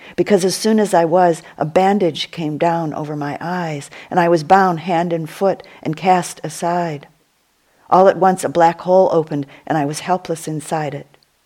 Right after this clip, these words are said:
But when I was happy and serene, approached people with confidence, and thought well of them, I was rewarded with light. So is it surprising that I loved friendship and harmony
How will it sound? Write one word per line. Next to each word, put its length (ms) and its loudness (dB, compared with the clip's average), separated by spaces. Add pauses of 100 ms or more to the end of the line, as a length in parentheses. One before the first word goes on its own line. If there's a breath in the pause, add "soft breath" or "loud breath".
(440 loud breath)
But 140 4
when 140 4
I 100 4
was 200 2
happy 520 0
and 160 -6
serene, 640 -4 (280 loud breath)
approached 500 4
people 260 -6
with 180 -6
confidence, 680 -4 (240 loud breath)
and 120 -6
thought 300 2
well 240 4
of 140 -2
them, 260 -4 (360)
I 140 -2
was 220 -4
rewarded 580 -4
with 180 -10
light. 500 -6 (920)
So 180 4
is 140 4
it 100 0
surprising 760 -2
that 160 -4
I 100 -2
loved 280 -2
friendship 600 -6 (260 soft breath)
and 160 -6
harmony 560 -6